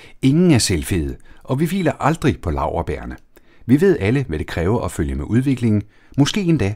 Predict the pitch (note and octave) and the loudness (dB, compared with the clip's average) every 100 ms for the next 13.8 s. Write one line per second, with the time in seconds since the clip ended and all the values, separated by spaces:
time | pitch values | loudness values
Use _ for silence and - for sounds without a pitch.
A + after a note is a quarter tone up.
0 | - A#2+ C#3 B2+ - E3 F#2+ D#2 C2+ - | -4 -2 0 0 0 0 0 -4 -10 -14
1 | - _ _ _ _ _ _ _ _ _ | -20 _ _ _ _ _ _ _ _ _
2 | _ _ _ _ _ _ _ _ _ _ | _ _ _ _ _ _ _ _ _ _
3 | _ _ _ _ _ _ _ _ _ _ | _ _ _ _ _ _ _ _ _ _
4 | _ _ _ _ _ - - - - - | _ _ _ _ _ -20 -20 -20 -20 -20
5 | _ _ _ _ - C#3+ D3+ D#3+ E3 A#2+ | _ _ _ _ -2 0 0 2 4 4
6 | C#3+ F3+ - B2 B2+ D3 A#2 A2 G2+ G#2 | 4 2 0 2 2 2 0 2 2 0
7 | - A#2 C#3+ D#3 B2+ G#2+ G#2 F2+ - - | 2 4 4 4 2 2 0 -2 -8 -2
8 | G#2+ B2 D#3+ A#2+ A#2+ A2 G2+ - D3+ B2 | 0 2 2 2 2 2 2 2 2 2
9 | A#2 F2 E2+ D#3+ B2+ G#2 D3+ C3+ - - | 2 0 2 2 2 2 0 0 -8 -8
10 | - D3 F3+ - D3+ - E3 - F#2+ A#2 | -4 -2 -2 0 -2 -2 -4 -2 0 0
11 | C#3+ - E2+ C#2+ - D2 _ _ _ _ | 0 -2 -2 -2 -6 -8 _ _ _ _
12 | _ _ - A2+ B2+ - G#2 C3 B2+ G2+ | _ _ -4 0 0 0 -2 -2 0 0
13 | D#2+ D#2+ - D2 F#2+ A2 F#2+ F#2 | 0 -2 -4 -4 -2 -2 0 -4